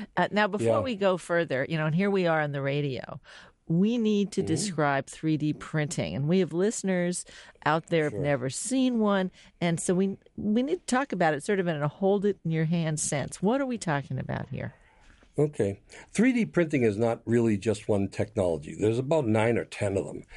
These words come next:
Speaker 2: and new ones are coming out all the time. But what I thought I'd do is just talk about the two most important methods that are getting the most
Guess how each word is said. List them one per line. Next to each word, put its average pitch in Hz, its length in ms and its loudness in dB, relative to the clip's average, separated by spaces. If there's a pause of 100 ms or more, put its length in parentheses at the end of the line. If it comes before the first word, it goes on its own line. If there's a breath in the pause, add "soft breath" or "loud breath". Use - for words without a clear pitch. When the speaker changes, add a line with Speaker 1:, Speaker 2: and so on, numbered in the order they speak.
(220 loud breath)
Speaker 2:
and 113 260 4
new 185 100 6
ones 135 400 2
are 107 100 -2
coming 107 400 0
out 101 180 2
all 90 200 0
the 90 100 -4
time. 71 380 -4 (480 loud breath)
But 110 260 2 (160)
what 135 220 2
I 127 100 2
thought 170 240 2
I'd 131 220 2
do 117 180 0
is 104 140 -2
just 104 240 -6
talk 120 220 0
about 104 280 0
the 104 100 -6
two 123 600 2 (280 soft breath)
most 110 580 0
important 107 680 0
methods 98 480 -4
that 104 120 0
are 101 60 0
getting 104 420 0
the 95 100 -2
most 98 460 -2